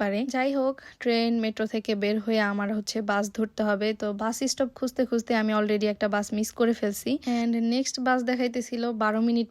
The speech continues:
পর, কিন্তু আমাদের ওয়েট করা লাগছে প্রায় পনেরো মিনিট। নতুন কোনো অ্যাড্রেস হইলে আসলে এমনই হয়, যেহেতু আমাদের জানা থাকে না, তো Google Maps-এ যেরকম দেখায় আমাদের ওই অনুযায়ী যাওয়া লাগে। এই তো বাস চলে আসছে, আর বাসে আমার প্রায়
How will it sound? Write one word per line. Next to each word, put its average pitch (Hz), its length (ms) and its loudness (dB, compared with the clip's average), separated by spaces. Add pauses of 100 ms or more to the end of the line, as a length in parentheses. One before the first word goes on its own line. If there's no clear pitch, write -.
পর, 240 120 -2 (120)
কিন্তু 214 200 -4 (100)
আমাদের 214 300 -2
ওয়েট 220 160 -2 (100)
করা 220 160 0
লাগছে 220 300 -2 (140)
প্রায় 208 260 -2
পনেরো 240 380 2
মিনিট। 233 240 0 (160)
নতুন 285 280 -2
কোনো 254 160 2
অ্যাড্রেস 220 380 0
হইলে 226 240 2
আসলে 214 220 -2 (100)
এমনই 202 340 -2
হয়, 202 160 -2 (100)
যেহেতু 220 320 -2
আমাদের 226 220 2 (100)
জানা 208 200 -2 (100)
থাকে 226 280 -4
না, 233 60 0 (140)
তো 214 80 -2 (160)
Google 240 320 2
Maps-এ 240 320 -2
যেরকম 214 320 0 (140)
দেখায় 208 380 -2
আমাদের 202 240 -4 (120)
ওই 214 160 0
অনুযায়ী 214 300 2 (100)
যাওয়া 190 240 0
লাগে। 202 220 -6 (180)
এই 254 80 0 (100)
তো 233 60 -2 (180)
বাস 214 140 -2 (120)
চলে 214 180 0
আসছে, - 320 -6 (260)
আর 214 80 -2 (100)
বাসে 214 340 -2
আমার 208 220 0
প্রায় 202 180 -2